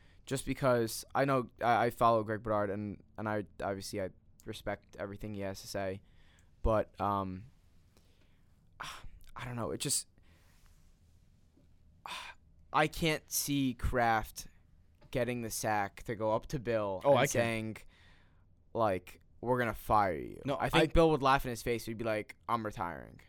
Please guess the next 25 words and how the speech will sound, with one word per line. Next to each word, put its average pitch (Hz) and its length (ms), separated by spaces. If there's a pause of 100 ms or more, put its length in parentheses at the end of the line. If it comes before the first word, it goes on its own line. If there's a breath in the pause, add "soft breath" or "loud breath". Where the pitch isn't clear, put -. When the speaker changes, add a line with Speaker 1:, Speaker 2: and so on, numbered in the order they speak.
(100)
Speaker 2:
I 123 120
Speaker 1:
And 120 120
then 120 100
Speaker 2:
think 120 40
Speaker 1:
it 117 40
would 110 100
just - 120
Speaker 2:
Kraft, 123 340
Speaker 1:
be 110 60
boom. 95 200 (120)
Like, - 80
Speaker 2:
I 120 40
Speaker 1:
I - 20
Speaker 2:
think 156 140
Speaker 1:
think 113 120
it - 40
would 101 60
just - 20
be 120 40
one 110 220
of 113 60
Speaker 2:
Kraft 95 100
Speaker 1:
those 92 200
things. - 280 (400)
Speaker 2:
is 110 600